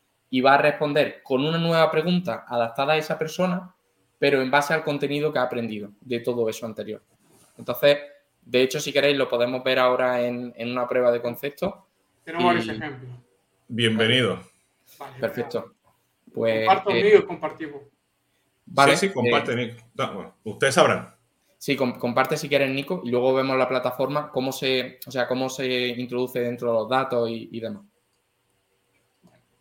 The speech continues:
Speaker 2: Entonces, aquí tenemos una conversación con Miguel.
Speaker 3: Espérate, ah, ahí está. Ah.
Speaker 2: Entonces.
Speaker 3: Entonces, para, espérate, para, porque cuando tengamos esta la versión podcast, aquí,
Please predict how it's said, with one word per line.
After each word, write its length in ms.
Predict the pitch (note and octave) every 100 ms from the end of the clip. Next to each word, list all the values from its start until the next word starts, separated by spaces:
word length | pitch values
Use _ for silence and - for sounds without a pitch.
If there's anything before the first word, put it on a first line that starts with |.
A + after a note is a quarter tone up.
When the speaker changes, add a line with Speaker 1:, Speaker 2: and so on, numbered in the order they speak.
| _ _ _ _ _ _ _
Speaker 2:
Entonces, 200 | F3 D#3+
aquí 200 | D3 E3
tenemos 400 | E3 E3 D#3 _ -
una 240 | E3 D#3
conversación 560 | D3+ C#3+ D3+ C#3 C#3+ E3
con 180 | D#3 D3
Miguel. 400 | F3 F#3 F3+ - _ _ _
Speaker 3:
Espérate, 560 | _ _ A2+ G#2 F#2+ -
ah, 180 | G2 G2+
ahí 80 |
está. 180 | A2+ -
Ah. 340 | F2+ F#2 E2 - _ - _ _ _ _ - - _ _ - - - _
Speaker 2:
Entonces. 640 | _ D#3+ D#3 D#3 C#3 - _ _
Speaker 3:
Entonces, 300 | - A2 A#2
para, 160 | D#3 C3+
espérate, 260 | A2 C#3+ B2+
para, 300 | B2+ A#2 A#2
porque 240 | A#2 A#2+
cuando 200 | A2+ A2+
tengamos 300 | A#2 A#2 C#3+
esta 160 | D3 D3+
la 80 |
versión 300 | C#3+ C3 D3
podcast, 460 | A2+ D3+ D3+ A#2 A#2
aquí, 300 | A2 A#2+ A#2